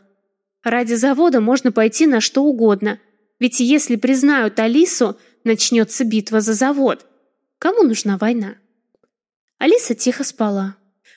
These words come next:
а я мерила шагами просторный холл.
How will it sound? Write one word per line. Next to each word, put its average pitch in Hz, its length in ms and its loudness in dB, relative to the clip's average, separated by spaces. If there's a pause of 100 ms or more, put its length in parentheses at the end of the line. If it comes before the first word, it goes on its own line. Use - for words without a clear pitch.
а 247 100 0
я 349 140 4
мерила 269 440 4
шагами 220 500 0
просторный 214 600 -4
холл. 208 420 -6